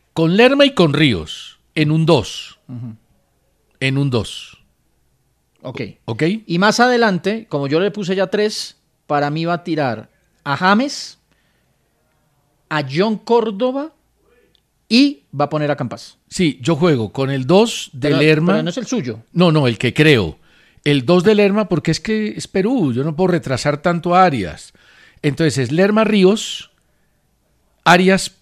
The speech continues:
Speaker 1: por derecha como extremo, Córdoba como centro delantero y Campas como izquierdo.
Speaker 2: Solamente estamos
Speaker 1: ¿Cuál es
Speaker 2: con
Speaker 1: el cuento de que había que cambiar, de que como hemos parti-, hemos perdido cuatro partidos de los últimos seis,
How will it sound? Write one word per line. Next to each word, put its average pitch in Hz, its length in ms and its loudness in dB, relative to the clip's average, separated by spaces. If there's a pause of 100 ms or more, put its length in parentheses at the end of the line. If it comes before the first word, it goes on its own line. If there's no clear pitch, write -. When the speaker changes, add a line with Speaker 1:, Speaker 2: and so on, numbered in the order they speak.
(140)
Speaker 1:
por 147 180 2
derecha 156 400 2
como 170 200 -2
extremo, 190 680 0 (560)
Córdoba 165 460 2
como 127 200 -4
centro 151 340 -2
delantero 165 600 -2 (540)
y 135 120 -4
Campas 127 800 -4 (600)
como 156 380 0
izquierdo. 95 680 -6
Speaker 2:
Solamente 185 580 -4
estamos 165 200 -8
Speaker 1:
¿Cuál 175 120 0
es 202 100 0
Speaker 2:
con 196 60 -2
Speaker 1:
el 190 100 -8
cuento 190 320 -2
de 180 100 -2
que 139 100 -8
había 147 160 -6
que 175 160 -8
cambiar, 170 680 0
de 170 120 -4
que 135 120 -8
como 135 200 -8
hemos 170 160 -6
parti-, 139 340 -6
hemos 147 300 -6
perdido 143 360 -4
cuatro 151 280 -4
partidos 139 400 -2
de 147 80 -2
los 117 160 -4
últimos 135 600 -6 (420)
seis, - 640 -2